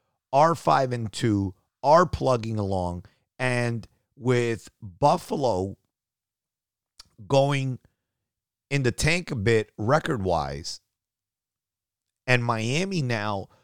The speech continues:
losing, the Jaguars can now play for the two seed in the A F C. They really can, and keep an eye on that, because that would throw a huge monkey wrench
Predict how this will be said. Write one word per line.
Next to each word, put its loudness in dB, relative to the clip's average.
losing, 0
the 0
Jaguars 0
can -2
now -2
play -2
for -6
the -4
two -2
seed -6
in 0
the 4
A 2
F -8
C. -4
They 0
really 2
can, 0
and -4
keep -2
an 2
eye 0
on 0
that, -2
because 4
that 0
would 0
throw 4
a 2
huge -2
monkey -2
wrench -2